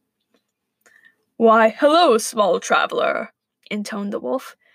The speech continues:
What brings you here all on your, oh, oh, achoo, achoo? The wolf went on sneezing for several minutes, in which time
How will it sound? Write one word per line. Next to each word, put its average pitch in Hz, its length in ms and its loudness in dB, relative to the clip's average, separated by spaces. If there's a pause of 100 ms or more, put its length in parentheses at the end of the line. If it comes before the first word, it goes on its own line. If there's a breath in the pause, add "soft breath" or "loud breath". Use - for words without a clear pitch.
(220)
What 427 260 0
brings 349 320 -2
you 311 100 2
here 320 520 0
all 254 240 4
on 254 200 4
your, 233 220 4 (260 loud breath)
oh, 294 400 0 (400 soft breath)
oh, 311 400 0 (480 soft breath)
achoo, - 400 2 (380 soft breath)
achoo? - 360 0 (1600 soft breath)
The 262 100 -4
wolf 294 300 -4
went 262 140 -2
on 240 140 -4
sneezing 247 580 -8
for 226 380 -6
several 233 380 -6
minutes, - 560 -8 (300 soft breath)
in 262 180 -4
which 311 280 -4
time 240 500 -2